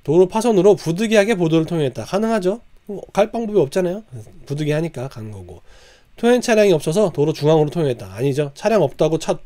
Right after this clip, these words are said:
도로 중앙으로 들어가고 그러면 위험합니다. 언제 차 나타날지 모르잖아요. 그죠? 요게 틀렸어요. 그래서 바람직하지 않은 것은 사 번, 통행 차량이 없어 도로 중앙으로 통행했다.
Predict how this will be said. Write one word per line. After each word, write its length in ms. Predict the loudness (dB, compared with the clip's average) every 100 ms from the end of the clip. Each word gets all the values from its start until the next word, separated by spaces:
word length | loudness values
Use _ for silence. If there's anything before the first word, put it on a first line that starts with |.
| -4
도로 200 | -2 -2
중앙으로 320 | -2 0 0
들어가고 300 | -2 -2 -2
그러면 220 | -4 -8
위험합니다. 580 | -6 -4 -2 -4 -8 -16 -18 _ _
언제 300 | -8 -6 -4
차 120 | -4
나타날지 440 | -4 -4 -6 -8
모르잖아요. 400 | -6 -6 -6 -8
그죠? 220 | -12 -12 -14 -10
요게 200 | -4 -4
틀렸어요. 420 | -2 -4 -4 -12 -18 _
그래서 240 | -20 -20 -20 -12
바람직하지 360 | -8 -6 -6
않은 240 | -4 -2 -2
것은 340 | -2 -2 -4
사 220 | -6 -2
번, 200 | 2 2 0 -20 -20 _
통행 220 | 0 2
차량이 320 | 2 2 2
없어 380 | 0 0 0 0
도로 260 | -4 -2 -2
중앙으로 380 | -2 -4 -4 -4
통행했다. 580 | -4 -4 -4 -4 -4